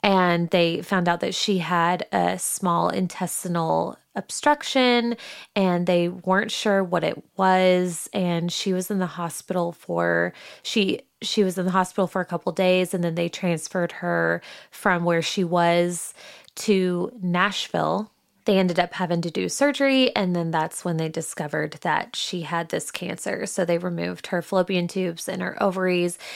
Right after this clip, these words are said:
and the cancer has spread to her stomach. So at this point, now we're looking at chemo and, you know, whatever else,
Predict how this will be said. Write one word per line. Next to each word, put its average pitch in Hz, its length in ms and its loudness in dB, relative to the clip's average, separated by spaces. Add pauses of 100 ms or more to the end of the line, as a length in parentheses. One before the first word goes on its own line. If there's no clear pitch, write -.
(180)
and 185 160 0
the 185 60 2
cancer 185 320 0
has 180 340 2
spread 170 460 -2
to 180 400 -2
her 180 240 -8
stomach. - 800 -6
So 170 320 0
at - 140 -4
this - 260 -2
point, 170 580 -4 (340)
now 165 300 2
we're 165 140 0
looking 165 340 -6
at - 220 -6
chemo 269 680 2
and, 175 360 -4
you 190 180 -6
know, 170 180 -4
whatever 170 460 -2
else, - 640 -6